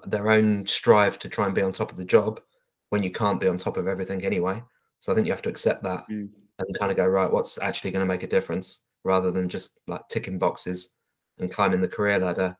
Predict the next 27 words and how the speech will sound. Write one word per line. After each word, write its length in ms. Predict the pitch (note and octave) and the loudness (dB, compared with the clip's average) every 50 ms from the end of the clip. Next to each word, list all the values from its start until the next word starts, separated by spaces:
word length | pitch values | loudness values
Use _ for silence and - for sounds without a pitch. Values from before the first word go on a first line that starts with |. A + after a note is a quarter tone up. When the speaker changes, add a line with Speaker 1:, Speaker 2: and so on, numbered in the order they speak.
| _ _ - | _ _ -12
Speaker 1:
um, 320 | F#2 F#2 F#2 F#2 F#2 F2+ F2+ | -10 -8 -8 -6 -6 -8 -8
through 320 | - - G#2+ F#2+ F2+ F2+ - _ _ - | -6 -4 -2 -2 -2 -6 -10 _ _ -10
pleasing 340 | - G2+ G2+ F#2 - F2+ F2+ | -6 -6 -4 -4 -4 -4 -4
people. 460 | F2+ - F2 F2 E2+ - F#2 F#2 - _ _ _ _ _ _ _ _ _ _ _ _ _ _ | -4 -4 -6 -4 -4 -6 -8 -8 -10 _ _ _ _ _ _ _ _ _ _ _ _ _ _
But 120 | - F#2 | 0 0
I 20 | |
think 200 | F2+ - G2+ - | 2 0 0 0
if 120 | G#2+ G#2 G#2+ | 0 2 4
you 140 | G#2 G2+ F#2 | 4 6 6
wanna 160 | A2+ A2 G#2+ | 6 6 6
be 100 | F#2+ G2+ | 6 4
an 80 | G2 | 2
entrepreneur, 720 | G#2 G#2+ G2+ - - - - F#2 F#2 A2 A2 G2 F#2+ G2 F#2 | 2 0 -2 -4 -10 -12 -8 -4 -2 0 0 0 0 -2 -2
then, 420 | F#2 F#2+ F#2+ F#2 F#2 F#2 F2+ F2+ - _ _ _ _ _ _ _ _ _ _ _ _ _ _ _ _ | -2 -2 -2 -2 -4 -6 -6 -8 -12 _ _ _ _ _ _ _ _ _ _ _ _ _ _ _ _
and 100 | - F#2+ | -6 -4
run 140 | G2 G2 - | -2 -2 -2
a 40 | - | 4
business, 460 | - A#2 A2+ - G#2+ G2 F#2 - - | 6 6 6 6 2 -2 0 0 0
then 460 | - F#2 F#2 F#2 F#2 F#2 F2+ F2+ - _ _ _ _ _ _ | 0 0 0 -2 -2 -2 -4 -6 -8 _ _ _ _ _ _
you 160 | G#2 G2+ F#2 | -6 -6 -2
have 240 | - G#2 G2+ - - | -2 -2 -4 -4 -4
to 60 | G2+ | -4
accept 320 | F2+ - - - A2 - - | -4 -4 -2 -4 -4 -4 -4
that 100 | F#2 F2+ | -8 -8
you're 80 | F#2 F#2 | -6 -4
gonna 120 | F2+ F2+ | -4 -4
fail, 480 | F2+ - G2 F#2 F#2 F2 F2 F#2+ - | -4 -6 -4 -4 -2 -2 -4 -4 -8